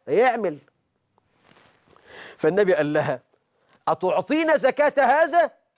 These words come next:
قالت: "لا." قال: "أيسرك أن يسورك الله بهما يوم القيامة سوارين من نار؟" قالت: "هما لله ورسوله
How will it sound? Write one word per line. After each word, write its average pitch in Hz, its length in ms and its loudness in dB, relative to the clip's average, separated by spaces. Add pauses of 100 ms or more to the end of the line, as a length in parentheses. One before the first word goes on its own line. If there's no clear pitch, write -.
(240)
قالت: 285 240 0
"لا." 302 340 0 (280)
قال: 285 160 0
"أيسرك 269 680 0 (840)
أن 285 200 0
يسورك 247 640 0
الله 240 560 0
بهما 247 640 -2
يوم 254 280 0
القيامة 226 640 0 (320)
سوارين 233 600 2
من 214 140 -2
نار؟" 302 280 0 (960)
قالت: 156 280 -2
"هما 185 280 0
لله 135 440 -4
ورسوله 113 600 -4